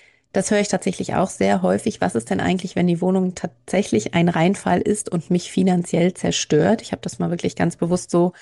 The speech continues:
äh, ein bisschen überzogen formuliert, weil es ist natürlich wirklich so, wir, du nimmst ja ein Darlehen auf für eine Wohnung, die du kaufst.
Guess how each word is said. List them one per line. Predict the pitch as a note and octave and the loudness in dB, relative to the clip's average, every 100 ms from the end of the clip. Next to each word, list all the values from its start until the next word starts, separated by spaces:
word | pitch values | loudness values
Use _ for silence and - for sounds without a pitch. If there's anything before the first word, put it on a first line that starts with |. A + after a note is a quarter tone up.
| - - - _ | -20 -20 -20 _
äh, | - | 2
ein | F3 F3 | 4 6
bisschen | F#3 - F#3 | 4 2 0
überzogen | F3+ F#3 - F#3+ G3 F#3+ F#3 | 2 0 2 2 4 4 2
formuliert, | - F3+ F3 E3+ F#3+ G#3+ | 0 0 0 2 0 0
weil | F#3+ F3+ G3+ | 0 2 2
es | G#3 | 0
ist | - - | -6 -8
natürlich | F#3 F#3 - | -4 -2 0
wirklich | A3+ F#3+ | -2 -2
so, | - D3+ D#3+ | 0 0 0
wir, | E3+ E3+ E3+ F3 F3 | 2 2 4 2 0
du | F3 - - F3+ | -4 -6 -2 4
nimmst | F#3 B3 - | 6 4 4
ja | G3+ | 0
ein | F3 | 2
Darlehen | E3 E3+ G#3 G#3 | 0 2 2 2
auf | - G3 A3 A#3+ | 2 0 0 -2
für | - - | -4 -2
eine | F3 E3 | 0 0
Wohnung, | E3+ G3 G#3 | 2 2 2
die | F3+ | 0
du | E3+ | -2
kaufst. | - E3+ F#3 C4+ - - | -2 0 0 -2 -8 -14